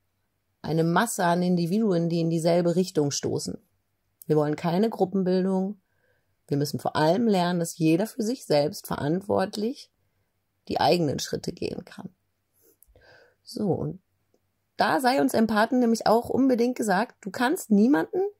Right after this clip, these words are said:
mitziehen in die Revolution. Du kannst die Leute nicht auf den Schultern dahin bringen, du kannst die nicht dahin zerren, du kannst gar nichts. Du kannst zur Revolution gehen und deine Freunde, die dafür nicht stark genug sind, können halt nicht zur Revolution gehen.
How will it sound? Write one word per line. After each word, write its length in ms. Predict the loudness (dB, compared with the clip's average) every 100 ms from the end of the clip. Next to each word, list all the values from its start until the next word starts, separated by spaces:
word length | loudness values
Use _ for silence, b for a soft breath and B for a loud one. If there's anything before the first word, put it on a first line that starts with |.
| -2
mitziehen 640 | 2 2 2 -6 -2 0
in 120 | 2 0
die 100 | 0
Revolution. 640 | 0 0 -2 -2 -2 -2
Du 60 | -2
kannst 240 | -4 -2
die 60 | 0
Leute 260 | 0 0
nicht 160 | -4 -4
auf 100 | -6
den 140 | -6
Schultern 480 | -4 2 4 4 0
dahin 300 | 2 2 0
bringen, 260 | 0 -2 -2 B B B
du 80 |
kannst 280 | -6 -4 -2
die 60 | -2
nicht 200 | -4 -2
dahin 240 | 0 0
zerren, 420 | 0 -2 2 0 0 B B B
du 80 | -6
kannst 300 | -4 -4 -4
gar 220 | -2 2
nichts. 360 | 2 0 -6 -20 b b
Du 320 | 0 2 2
kannst 340 | 0 -4 -4
zur 120 | -4 -2
Revolution 640 | -2 -2 -2 -2 0 0
gehen 200 | 0 -4 -6 _ _ _ _ -20 b b b _ -4
und 160 | 0
deine 180 | 2 0
Freunde, 320 | 0 0 2
die 100 | 2
dafür 220 | 0 0
nicht 140 | -4 -2
stark 240 | -4 -2
genug 300 | 0 0 0
sind, 380 | 0 0 0 -4 _ _ _ _ _ _ _ _
können 300 | 0 2 2
halt 220 | 0 0
nicht 220 | 2 2 0
zur 160 | -2
Revolution 640 | 0 0 -2 -2 0 0 -2
gehen. 260 | -4 -6